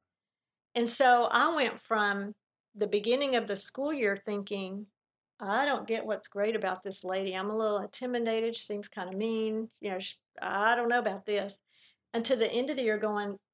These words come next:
"Hey, she's one of my best buddies, and I'll take a bullet for her." But it all started with, "Well, how's it going?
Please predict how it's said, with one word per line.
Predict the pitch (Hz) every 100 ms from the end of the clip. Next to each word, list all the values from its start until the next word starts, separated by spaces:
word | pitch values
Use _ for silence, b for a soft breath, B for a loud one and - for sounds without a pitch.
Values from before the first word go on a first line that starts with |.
| -
"Hey, | 220 226
she's | - 262 277
one | 269 226
of |
my | 208 202
best | 202 196 -
buddies, | 240 269 208
and | 202
I'll | 240
take | 262 190
a | 190
bullet | 202 220 -
for | -
her." | 190 196 185 202 - _ _ _ _
But | - 262
it | 240
all | 240 247
started | - 247 269 285 208
with, | 214 208 - _ -
"Well, | 226 262
how's | 240 233 233
it | 254
going? | 220 202 208